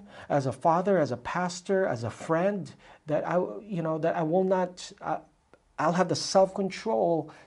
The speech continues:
to keep secrets, to keep confidence of what's supposed to be kept confidence.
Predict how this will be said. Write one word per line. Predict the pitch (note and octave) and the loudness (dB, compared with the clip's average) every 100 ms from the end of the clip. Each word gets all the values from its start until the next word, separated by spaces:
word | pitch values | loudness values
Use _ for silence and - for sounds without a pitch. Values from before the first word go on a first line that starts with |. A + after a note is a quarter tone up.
| _ | _
to | F#3+ F3 E3 D#3 - - | 2 4 4 0 -8 -14
keep | - G#3 G3+ G3+ - - _ _ | -4 0 0 -4 -16 -20 _ _
secrets, | - - G3+ G3+ C#3 - - | -4 2 2 2 -2 -4 -12
to | - D3+ | -6 -4
keep | G#3+ G3 - - _ | -2 -4 -10 -20 _
confidence | - G3+ G#3 G3+ D#3 C#3+ D#3 | 4 6 6 6 4 4 4
of | D3+ | 2
what's | D#3 | 2
supposed | - - E3+ E3+ | 0 -2 -2 0
to | |
be | D3+ D3+ - - _ _ | -2 -4 -10 -20 _ _
kept | - E3 - | -4 -4 -4
confidence. | - D3 C#3+ C#3 C#3 C#3 - - | -2 0 0 -4 -6 -10 -14 -20